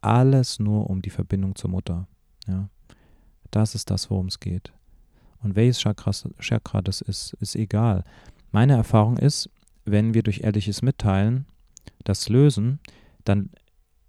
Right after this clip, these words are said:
lösen wir nicht nur die, die Blockaden in den Chakren, sondern dann öffnet sich automatisch der vertika-, vertikale Kanal.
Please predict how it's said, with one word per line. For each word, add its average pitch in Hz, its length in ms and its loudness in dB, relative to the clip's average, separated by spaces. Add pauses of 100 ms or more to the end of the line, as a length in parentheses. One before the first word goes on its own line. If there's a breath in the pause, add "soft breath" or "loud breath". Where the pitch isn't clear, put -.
(360)
lösen 120 380 4
wir 117 60 4
nicht 117 180 -2
nur 117 80 2
die, 101 340 -2
die 98 180 -2
Blockaden 110 540 0
in 107 60 2
den 104 140 2
Chakren, - 340 -2
sondern 104 280 0
dann 98 160 -2
öffnet 117 300 -2
sich 107 200 -8
automatisch 110 580 0
der 107 140 0
vertika-, 107 500 0 (200)
vertikale 104 600 0
Kanal. 110 460 0